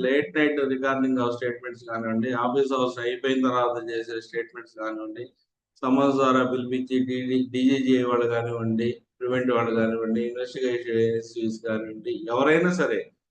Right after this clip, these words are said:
ఏదైనా స్టేట్మెంట్ రికార్డు చేయదలుచుకుంటే మాత్రం ఇన్‌స్ట్రక్షన్ నెంబర్ త్రీ ఆబ్లిక్ ట్వంటీ టూ ట్వంటీ త్రీ ప్రకారంగా కంపల్సరీగా మీరు,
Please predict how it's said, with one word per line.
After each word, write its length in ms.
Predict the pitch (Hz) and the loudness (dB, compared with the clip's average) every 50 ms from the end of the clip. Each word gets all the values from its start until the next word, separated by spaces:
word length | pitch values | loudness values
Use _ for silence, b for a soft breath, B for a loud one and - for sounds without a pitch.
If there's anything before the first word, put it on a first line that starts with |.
| _ _ _ _ _ _ _ _ _ _ _ _ _ - | _ _ _ _ _ _ _ _ _ _ _ _ _ -2
ఏదైనా 300 | 123 135 160 156 151 143 | 2 2 4 4 4 2
స్టేట్మెంట్ 440 | 147 151 143 143 143 151 143 135 135 | 2 2 0 0 0 0 -2 0 0
రికార్డు 320 | 135 135 139 135 131 131 | 0 2 2 2 2 2
చేయదలుచుకుంటే 540 | 127 127 127 127 127 123 - - 123 120 120 | 2 2 2 0 -4 -6 -8 -12 -12 -8 -8
మాత్రం 460 | 117 117 117 117 120 156 190 214 208 | -4 -2 -2 -4 -2 -4 -4 -2 0
ఇన్‌స్ట్రక్షన్ 500 | 170 147 143 - - 156 139 - 147 135 | 0 0 0 0 -2 -2 -2 0 -2 -2
నెంబర్ 260 | 135 131 131 127 127 123 127 | 2 4 4 4 4 2 0
త్రీ 140 | 135 135 135 | -2 0 0
ఆబ్లిక్ 380 | 131 127 127 127 135 135 131 - | 2 2 0 0 -2 -4 -4 -4
ట్వంటీ 280 | 135 131 131 131 135 135 131 | -2 0 2 4 4 2 2
టూ 140 | 131 151 | 2 0
ట్వంటీ 440 | 151 151 - 131 127 123 131 127 123 | 0 0 -2 -2 -2 0 0 0 -2
త్రీ 240 | 127 131 131 131 131 | 0 2 0 0 2
ప్రకారంగా 560 | 123 120 113 120 117 117 117 117 127 180 214 214 _ b b b b _ _ _ _ _ _ - | 0 -2 -2 -2 -2 -2 -4 -4 -6 -6 -8 -8 _ b b b b _ _ _ _ _ _ -6
కంపల్సరీగా 640 | 123 120 123 127 131 127 131 131 127 131 131 151 170 | -6 -4 -2 -2 -2 0 0 0 2 2 2 2 2
మీరు, 480 | 165 156 135 127 110 107 101 - - | 2 2 0 0 0 0 -2 -2 -4